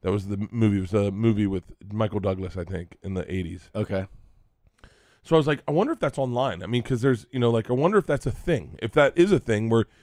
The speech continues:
Speaker 1: you can choke someone and have sex with them, and as they pass out, they have an orgasm, and it, it, that's gotta be what autoerotic asphyxiation is, right?
Speaker 2: Okay.
Speaker 1: Is that, I think autoerotic asphyxiation,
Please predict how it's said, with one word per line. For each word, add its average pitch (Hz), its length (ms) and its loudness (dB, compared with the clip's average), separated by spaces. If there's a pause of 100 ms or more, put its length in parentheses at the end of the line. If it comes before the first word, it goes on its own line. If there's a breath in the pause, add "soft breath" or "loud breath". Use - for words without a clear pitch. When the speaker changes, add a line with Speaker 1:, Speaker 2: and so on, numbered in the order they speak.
Speaker 1:
you 123 160 6
can 117 80 0
choke 151 220 4
someone 131 220 -4
and 113 80 2
have 123 120 4
sex 131 280 0
with 123 100 -4
them, 107 160 -2
and 107 160 -8 (300)
as 123 180 2
they 131 100 0
pass 120 280 0
out, 127 140 -2
they 123 60 -4
have 110 80 -4
an 113 80 -4
orgasm, 117 460 -2
and 107 80 -6
it, 104 180 -8
it, 120 160 -2
that's 139 260 2
gotta 160 200 2
be 165 80 6
what 139 240 4 (640)
autoerotic 127 480 6
asphyxiation 120 720 0
is, - 300 -20 (200)
right? 104 380 0 (180)
Speaker 2:
Okay. - 240 0
Speaker 1:
Is 120 100 2
that, 123 200 4
I 131 60 -4
think 214 300 0 (140)
autoerotic 147 360 6
asphyxiation, 123 640 -4